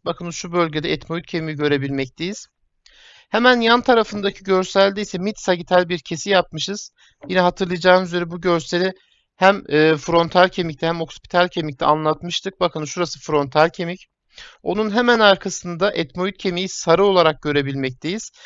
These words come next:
Hatırlayacağınız üzere her iki tarafta pars orbitalisler bulunacaktı. Ancak pars orbitalislerin arasında bir çentik yer alacaktı. Bu çentiğe incisura ethmoidalis diyorduk. İşte incisura ethmoidalis'e oturan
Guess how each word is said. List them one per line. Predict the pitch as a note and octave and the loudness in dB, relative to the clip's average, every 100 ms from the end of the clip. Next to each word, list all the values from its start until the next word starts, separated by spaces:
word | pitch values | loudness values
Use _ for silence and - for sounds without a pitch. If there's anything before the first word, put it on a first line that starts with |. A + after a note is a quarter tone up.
| - _ | -20 _
Hatırlayacağınız | E3+ - F3 E3 F3+ F#3 F3 | -4 -2 -4 2 4 4 2
üzere | F3 F3 | 0 0
her | F3+ | -2
iki | F#3 - | -4 0
tarafta | F3 E3+ - E3+ | 2 2 0 -2
pars | E3 E3+ E3+ | 4 4 2
orbitalisler | E3 D#3+ D3+ F3 E3+ - E3 D#3 | -4 -4 0 2 2 0 0 0
bulunacaktı. | D#3 D#3+ C#3+ E3 - G#3+ - - _ | -4 -10 0 0 0 -8 -12 -18 _
Ancak | - D3 D#3+ - | -2 0 0 4
pars | E3+ F3+ | 4 4
orbitalislerin | F3 E3 - F#3 F3 - D#3 | 0 -2 0 2 2 0 -2
arasında | D3+ C#3 E3 E3+ | -2 -4 -4 -4
bir | E3+ - _ | -4 -6 _
çentik | - C#3 C3 F3+ | -2 0 -2 -2
yer | F#3 | 0
alacaktı. | F3+ E3+ F3 E3+ G3 | 2 2 0 -2 -4
Bu | |
çentiğe | F#3 F3+ D3+ C3+ G3 - - _ | -2 0 0 -2 -6 -6 -16 _
incisura | - D3+ - F3+ | -12 -10 -4 -2
ethmoidalis | D#3+ E3 E3+ F3 E3+ D3 - | -2 -4 -2 2 2 2 -6
diyorduk. | C#3+ G3+ | -8 -8
İşte | - - | -12 -8
incisura | D3+ D3 - F#3 | -6 -6 -4 -2
ethmoidalis'e | E3+ E3+ E3+ E3 F3+ D#3 D3+ | -2 -2 0 4 4 4 -2
oturan | C3+ D#3+ G3 | -4 -2 -2